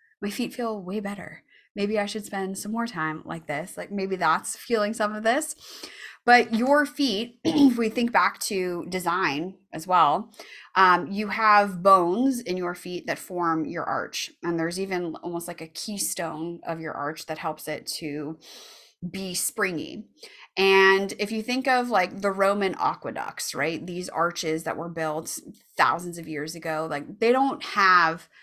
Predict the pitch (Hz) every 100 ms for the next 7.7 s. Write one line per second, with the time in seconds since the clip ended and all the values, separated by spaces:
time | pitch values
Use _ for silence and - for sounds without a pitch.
0 | _ - 180 170 165 - - 170 - -
1 | 50 50 - - _ _ _ - 135 202
2 | 196 190 180 180 180 180 185 220 220 202
3 | 202 202 247 233 214 165 196 208 185 214
4 | 214 262 254 247 233 220 208 - - 185
5 | 185 - 170 - 185 165 165 170 175 170
6 | 151 147 143 160 - _ _ _ _ _
7 | - 131 262 226 160 175 202